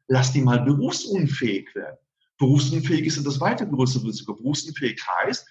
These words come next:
wenn du nicht in der Lage bist, deinen Beruf so auszuüben wie bisher, dann auf einmal kriegst du kein Gehalt mehr bezahlt. Weil irgendwann sagt dein Arbeitgeber, "Du bist nicht krank, du bist berufsunfähig."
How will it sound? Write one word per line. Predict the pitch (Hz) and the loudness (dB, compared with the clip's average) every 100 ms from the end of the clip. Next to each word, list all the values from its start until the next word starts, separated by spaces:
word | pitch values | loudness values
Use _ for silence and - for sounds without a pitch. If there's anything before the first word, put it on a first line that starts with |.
| - _ _ | -20 _ _
wenn | 127 123 127 | 0 2 2
du | 143 | 2
nicht | 208 240 | 4 2
in | 208 | 2
der | 196 | 0
Lage | 175 170 160 | 2 -2 -4
bist, | 156 160 | -4 0
deinen | 143 | 2
Beruf | 127 143 160 | 4 2 0
so | - 117 143 | -2 0 0
auszuüben | - - - - 165 147 | 0 -4 -6 -8 -4 0
wie | |
bisher, | 127 120 - - 214 117 131 - - _ _ _ _ _ _ _ _ _ _ _ _ | 0 0 -2 -4 0 0 -2 -6 -16 _ _ _ _ _ _ _ _ _ _ _ _
dann | 185 170 | -2 0
auf | 139 135 | 0 0
einmal | 113 110 139 - - - | 0 2 2 2 -2 -6
kriegst | - - | -4 -4
du | |
kein | 127 127 | -2 0
Gehalt | 117 170 240 | 0 -2 -2
mehr | 208 | 0
bezahlt. | 196 131 120 92 - - _ _ _ _ _ _ | 0 -2 -4 -6 -10 -16 _ _ _ _ _ _
Weil | 135 131 147 | 2 4 6
irgendwann | 160 160 131 120 123 143 | 6 6 4 4 4 4
sagt | - 156 | 4 2
dein | 131 | 0
Arbeitgeber, | 110 110 131 131 175 170 | 2 2 2 0 -2 -4
"Du | 131 | -4
bist | 120 147 135 | -4 -6 -6
nicht | - - | -10 -6
krank, | 117 110 | -6 -6
du | |
bist | 127 139 | -6 -6
berufsunfähig." | - - 247 - - 104 - - 110 76 | -8 -8 -8 -8 -10 -10 -10 -8 -8 -10